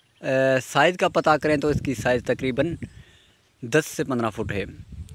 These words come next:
और इसकी जो वुड होते हैं, जो काठ होता है या इसका स्टेम जो है वो बिल्कुल ही नॉर्मल,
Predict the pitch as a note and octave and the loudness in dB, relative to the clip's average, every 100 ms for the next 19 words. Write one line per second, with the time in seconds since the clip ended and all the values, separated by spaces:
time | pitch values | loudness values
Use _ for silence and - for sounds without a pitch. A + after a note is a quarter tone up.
0 | - C#3 D3 F3 - F#3+ F3 F3+ F3 C#3+ | -2 0 0 -2 -4 -4 -2 0 -2 0
1 | D3 D3+ F3 A#2 D3 F3+ D#3+ D3+ - C#3 | 0 0 -4 -2 0 2 4 4 4 4
2 | C#3 C3 A#2+ B2+ C#3 - C3+ C3+ B2+ B2 | 4 2 4 6 4 0 2 4 6 6
3 | A#2+ F2 - - C3 - - F3+ G3 E3 | 4 0 0 2 0 0 4 4 4 0
4 | C#3 C3+ B2+ B2+ C#3 D#3+ F3 F#3 - _ | 0 0 0 0 0 0 -4 -4 -10 _
5 | _ - G3 A3+ G3 F3 D3+ | _ 0 4 4 4 2 0